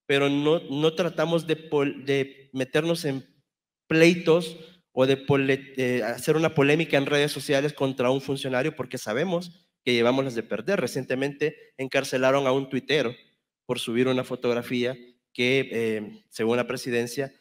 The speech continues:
exponía a la familia presidencial. Entonces, eh, es muy peligroso. Hemos sido muy cuidadosos, somos muy respetuosos de la, de la ley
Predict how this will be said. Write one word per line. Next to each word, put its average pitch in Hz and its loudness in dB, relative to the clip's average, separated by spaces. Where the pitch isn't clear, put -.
exponía 127 0
a - 2
la 117 -4
familia 110 -2
presidencial. 98 -10
Entonces, 143 0
eh, 135 2
es 185 4
muy 208 4
peligroso. 156 6
Hemos 180 0
sido 185 4
muy 180 4
cuidadosos, 175 0
somos 151 0
muy 160 4
respetuosos 156 -2
de 123 -2
la, 107 -2
de 117 -2
la 110 0
ley 135 -2